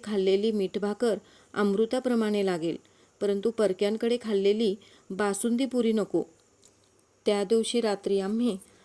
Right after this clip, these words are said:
अंगणात बसलो होतो. आकाशात तारे चमकत होते. चंद्र केव्हाच मावळला होता.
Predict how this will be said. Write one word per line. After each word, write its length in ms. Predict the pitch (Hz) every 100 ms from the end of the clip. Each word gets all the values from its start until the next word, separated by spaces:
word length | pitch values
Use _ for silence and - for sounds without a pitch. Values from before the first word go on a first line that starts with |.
| -
अंगणात 480 | 220 196 190 196 208
बसलो 380 | 202 196 202 208
होतो. 360 | 196 - 175 - _ - _ -
आकाशात 500 | 208 202 220 262 254 -
तारे 260 | 208 190
चमकत 460 | 220 208 175 190 190
होते. 340 | 190 - 175 208 _ - _ -
चंद्र 320 | 233 233 262 262
केव्हाच 440 | 233 202 214 220 233
मावळला 420 | 202 185 175 185
होता. 400 | 196 170 170